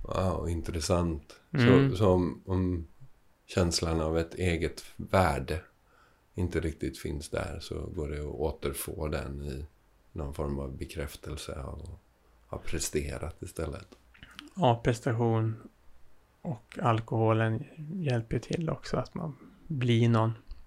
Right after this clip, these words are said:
Speaker 1: Det du är inne på där är skillnaden mellan självkänsla och självförtroende då.
Speaker 2: Mm. Exakt, och det är ju rätt intressant att se en person med väldigt låg självkänsla men väldigt bra självförtroende.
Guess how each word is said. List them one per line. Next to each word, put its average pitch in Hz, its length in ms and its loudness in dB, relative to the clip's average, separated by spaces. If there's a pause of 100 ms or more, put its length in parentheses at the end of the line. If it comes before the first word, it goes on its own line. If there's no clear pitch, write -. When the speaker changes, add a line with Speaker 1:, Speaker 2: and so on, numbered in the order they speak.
(1000)
Speaker 1:
Det 95 180 6
du 87 180 8
är 90 40 8
inne 87 200 4
på - 160 -4
där 82 260 4
är 82 100 0
skillnaden 73 680 0
mellan 73 480 -4
självkänsla 73 1080 -2
och 73 140 -4
självförtroende 76 1120 -4
då. 73 300 -8
Speaker 2:
Mm. 123 340 6 (1400)
Exakt, 117 520 -2
och 120 240 8 (760)
det 123 160 6
är 123 40 10
ju 123 60 10
rätt 127 260 8
intressant 127 760 8
att 120 80 2
se 131 280 8
en 127 140 10
person 113 420 6
med 113 100 8
väldigt 113 280 6
låg 110 320 6
självkänsla 110 840 4
men 107 300 2
väldigt 110 300 2
bra 110 140 4
självförtroende. 113 1000 2